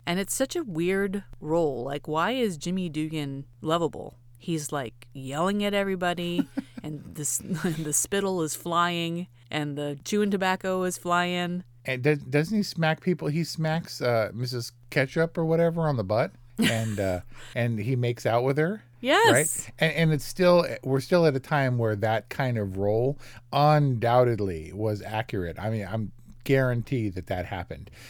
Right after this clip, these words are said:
Speaker 2: Tom Hanks joked in the nineties that it was every guy's fantasy that all his teammates would be, quote, chicks.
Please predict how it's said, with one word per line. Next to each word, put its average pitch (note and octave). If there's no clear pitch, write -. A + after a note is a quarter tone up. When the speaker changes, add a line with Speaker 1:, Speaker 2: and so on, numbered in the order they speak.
Speaker 2:
Tom C#3+
Hanks C#3+
joked C3
in B2
the A2
nineties G2+
that G#2+
it G#2
was G#2+
every B2
guy's A2+
fantasy B2
that F#2
all G#2
his A#2
teammates A#2
would G2+
be, G2+
quote, G2+
chicks. -